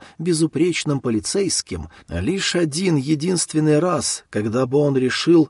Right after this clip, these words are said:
злоупотребить своим положением, моментально превратил бы его во что-то наподобие продажных клерков из ратуши. «У тебя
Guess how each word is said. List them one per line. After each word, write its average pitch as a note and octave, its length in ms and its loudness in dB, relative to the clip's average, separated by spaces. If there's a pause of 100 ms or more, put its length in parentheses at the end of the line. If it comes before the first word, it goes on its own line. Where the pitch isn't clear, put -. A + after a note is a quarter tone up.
злоупотребить D#3+ 960 2
своим C#3+ 440 0
положением, G#2+ 840 -2 (180)
моментально C3 920 -2
превратил C3+ 640 -2
бы F3+ 160 0
его F3+ 340 2 (160)
во F#3+ 180 0
что-то F3+ 460 -2
наподобие D#3 680 0
продажных C#3+ 760 -4
клерков B2+ 640 0
из A2+ 140 -2
ратуши. F#2+ 720 -6 (600)
«У A#2+ 100 -8
тебя A#2 520 -2